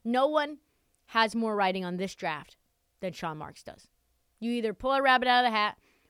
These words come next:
or you have to trade Mikal Bridges. That's, that, that's it. Those are the only two options you have. You have one year, two years to save your job. But if Joe Tsai cuts ties with him, there's probably a lot of G Ms out there that owe him a favor.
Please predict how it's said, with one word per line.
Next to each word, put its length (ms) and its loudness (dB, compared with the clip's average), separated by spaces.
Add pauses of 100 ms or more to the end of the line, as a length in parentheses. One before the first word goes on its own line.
or 140 -2
you 80 0
have 100 -2
to 80 -18
trade 240 -4
Mikal 260 -6
Bridges. 300 -16
That's, 300 -16
that, 240 -8
that's 200 -10
it. 220 -10
Those 140 -6
are 40 -14
the 80 -2
only 140 -2
two 160 -4
options 320 -6
you 80 -12
have. 200 -18 (880)
You 100 2
have 80 -4
one 180 -2
year, 400 -4 (100)
two 160 -8
years 320 -2
to 80 -18
save 280 -8
your 100 -6
job. 440 -2 (1300)
But 80 0
if 80 -2
Joe 180 2
Tsai 220 2
cuts 260 -6
ties 240 0
with 80 -8
him, 260 -4 (200)
there's 140 -12
probably 360 0
a 80 -2
lot 340 4
of 100 -6
G 220 -8
Ms 260 -12 (220)
out 240 -2
there 280 -10 (600)
that 140 -8
owe 160 -2
him 160 -4
a 60 -6
favor. 380 -8